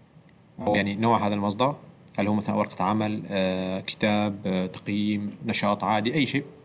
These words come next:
تختار. طبعًا يمكن أن تختار أكثر من اختيار. و، آه، بالنهاية طبعًا هذه الأشياء، م، آه، ستاندرد، ممكن ما، يعني ليس لها، لها، لها بها علاقة. ننزل إلى الأسفل.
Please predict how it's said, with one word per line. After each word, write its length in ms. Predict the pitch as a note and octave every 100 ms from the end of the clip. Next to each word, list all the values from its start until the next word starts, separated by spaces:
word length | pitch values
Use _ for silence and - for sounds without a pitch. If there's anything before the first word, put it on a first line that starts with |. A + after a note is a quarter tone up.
| -
تختار. 400 | - - B2 D#3
طبعًا 300 | - - A2+
يمكن 180 | A2 G2+
أن 60 |
تختار 300 | G2+ - G#2
أكثر 260 | - - F#2+
من 160 | F2+ F2+ -
اختيار. 420 | - G#2+ A#2 D3 - - - - - - - -
و، 100 | -
آه، 800 | C3 C#3+ C#3 B2 B2 A#2+ A#2+ A#2+
بالنهاية 600 | A#2 A#2+ A#2+ B2+ C3 C3+
طبعًا 200 | C#3 A#2+
هذه 200 | A#2 A#2
الأشياء، 540 | A2+ A2 - A#2 A#2+ - A#2+
م، 260 | A2 G2 F#2+
آه، 480 | F#2+ F2 E2 F2 F#2+ - - - - - -
ستاندرد، 440 | - - G#2+ G#2 C3
ممكن 360 | G2+ - G#2 G2+ G#2+
ما، 180 | G2+
يعني 440 | F#2+ F#2+ F#2+ F#2 F2+ F2 - - G#2+
ليس 240 | G#2+ -
لها، 300 | G2+ F#2 F#2
لها، 440 | G2+ G#2 G2 F2+ - A#2
لها 180 | G2+ G2
بها 220 | G#2 G#2+
علاقة. 460 | G2 A2+ B2 E3+ F3 - - - -
ننزل 260 | C#3 C#3 A#2
إلى 140 | G#2
الأسفل. 360 | G#2 A2+ - E3+